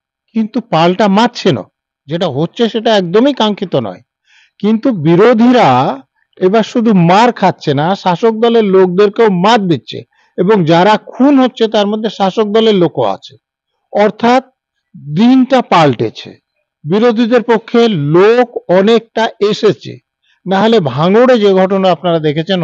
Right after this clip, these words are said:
হতো না, ক্যানিংয়ে যা দেখেছেন হতো না, চোপড়ায় যে ঘটনা দেখেছেন সেটা হতো না, এই যে ডোমকলে যে ঘটনা ঘটেছে আপনারা দেখছেন, মুর্শিদাবাদে যেগুলো ঘটছে সেগুলো হতো না। এই যে ডোমকলে সত্যি মিথ্যা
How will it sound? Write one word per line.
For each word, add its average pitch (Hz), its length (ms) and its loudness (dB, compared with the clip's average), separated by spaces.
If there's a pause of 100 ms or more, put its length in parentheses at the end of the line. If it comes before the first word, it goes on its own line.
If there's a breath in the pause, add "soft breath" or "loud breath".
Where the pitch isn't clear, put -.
হতো 202 220 0 (100)
না, 107 80 -2 (760)
ক্যানিংয়ে 226 440 2 (100)
যা 208 80 4 (100)
দেখেছেন 208 340 0 (100)
হতো 233 160 0 (100)
না, 156 60 0 (140)
চোপড়ায় 208 420 0
যে 208 60 2 (100)
ঘটনা 208 260 -2 (100)
দেখেছেন 196 320 -4 (100)
সেটা 190 260 -4
হতো 220 260 -2
না, 151 80 0 (440 loud breath)
এই 190 80 2
যে 196 60 4 (100)
ডোমকলে 220 560 2 (840)
যে 190 160 -2 (100)
ঘটনা 202 280 0 (100)
ঘটেছে 185 320 -2 (100)
আপনারা 175 240 0 (100)
দেখছেন, 175 320 -2
মুর্শিদাবাদে 170 600 0
যেগুলো 160 240 0 (120)
ঘটছে 170 320 -2
সেগুলো 190 260 0 (100)
হতো 202 200 -2 (120)
না। 113 80 -4 (840)
এই 185 100 -2
যে 196 140 2
ডোমকলে 208 560 2 (280)
সত্যি 208 340 -2
মিথ্যা 226 340 0